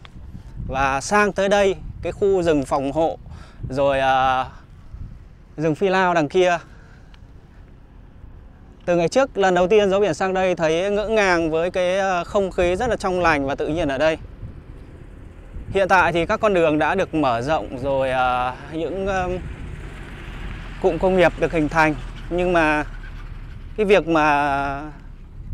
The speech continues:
giúp phát triển kinh tế biển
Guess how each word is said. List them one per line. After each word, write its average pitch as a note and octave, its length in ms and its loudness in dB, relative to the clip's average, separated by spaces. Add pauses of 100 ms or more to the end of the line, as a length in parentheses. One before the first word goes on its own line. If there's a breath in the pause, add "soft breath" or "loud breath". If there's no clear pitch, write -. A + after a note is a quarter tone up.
(880)
giúp A3+ 180 2
phát A#3 220 -2
triển C3 300 0
kinh F#3 180 -2
tế F3 680 0
biển E3+ 240 4